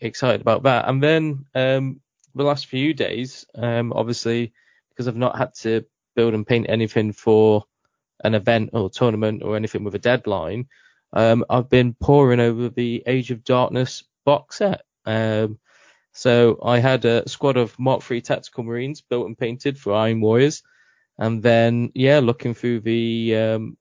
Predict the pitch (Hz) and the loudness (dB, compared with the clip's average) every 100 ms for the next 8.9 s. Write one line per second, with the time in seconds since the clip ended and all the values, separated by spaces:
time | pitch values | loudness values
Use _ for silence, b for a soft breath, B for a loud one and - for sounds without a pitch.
0 | - - 120 - 113 110 - 117 120 - | -10 -4 -2 -2 -6 -8 -6 -2 -2 -2
1 | 110 104 101 - _ 123 117 - - _ | -4 -4 -8 -14 _ 2 2 0 -20 _
2 | _ _ _ _ - 107 104 123 123 107 | _ _ _ _ -4 -2 -2 0 0 2
3 | 113 127 104 120 - 107 110 107 113 117 | 2 0 0 -2 -2 -2 -2 -2 -2 0
4 | 113 113 - 117 98 117 131 101 104 104 | 0 -2 -2 -2 0 0 0 -2 -2 -4
5 | - - 107 - - 120 - 175 175 139 | -6 -6 -6 -4 -2 -2 0 0 0 -2
6 | 147 - 165 156 160 165 165 - 220 196 | -8 -6 -6 -4 -4 -2 0 0 2 2
7 | 131 107 - b b b b b b - | 2 -2 -4 b b b b b b -4
8 | - 127 120 120 - 120 123 120 | 4 6 8 6 4 2 2 2